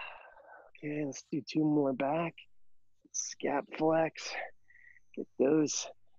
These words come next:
scapulas, squeeze them together. All right. Okay, now let's go the other direction. Shoulder,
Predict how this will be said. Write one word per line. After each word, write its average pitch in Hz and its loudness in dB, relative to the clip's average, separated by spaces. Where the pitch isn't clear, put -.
scapulas, - 2
squeeze 226 8
them 240 6
together. 233 8
All 139 -6
right. 131 -2
Okay, 127 -4
now 156 4
let's - -4
go 214 10
the 185 12
other 185 12
direction. 127 4
Shoulder, 151 8